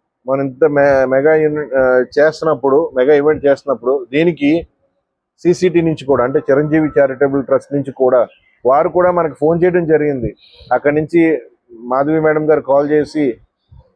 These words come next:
"మీరు ఏదైతే చేస్తా ఉన్నారో అది చాలా మంచి కార్యక్రమం, ఖచ్చితంగా దాన్ని, దానికి మా సపోర్ట్ కూడా ఉంటుందని" చెప్పేసి వారు తెలియజేయడమే కాకుండా చిరంజీవి గారి సంతకంతో వచ్చే సర్టిఫికెట్స్‌ను కూడా మనకు అందజేస్తామని చెప్పేశారు.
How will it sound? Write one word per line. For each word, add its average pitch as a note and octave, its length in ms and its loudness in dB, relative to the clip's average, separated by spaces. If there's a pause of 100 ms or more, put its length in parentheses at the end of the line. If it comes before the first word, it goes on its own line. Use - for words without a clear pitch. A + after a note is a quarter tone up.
(440)
"మీరు C#3+ 160 0
ఏదైతే D#3+ 520 2
చేస్తా D#3 260 0
ఉన్నారో D3+ 300 2
అది C#3 120 0 (100)
చాలా C#3 140 2
మంచి C3+ 260 -2
కార్యక్రమం, C#3+ 460 0
ఖచ్చితంగా D3+ 440 0
దాన్ని, C3+ 500 0
దానికి C#3+ 340 -2
మా B2+ 200 0
సపోర్ట్ D3+ 400 -2
కూడా D#3 180 2
ఉంటుందని" C#3+ 540 -2
చెప్పేసి C3 500 -4 (400)
వారు B2+ 140 2
తెలియజేయడమే D3 720 2
కాకుండా C#3 560 0 (420)
చిరంజీవి E3+ 360 2
గారి E3+ 200 2
సంతకంతో D3 680 0
వచ్చే C#3+ 460 0 (340)
సర్టిఫికెట్స్‌ను E3 600 0
కూడా E3 180 0
మనకు D3+ 260 -2
అందజేస్తామని D#3 600 0
చెప్పేశారు. C#3 560 0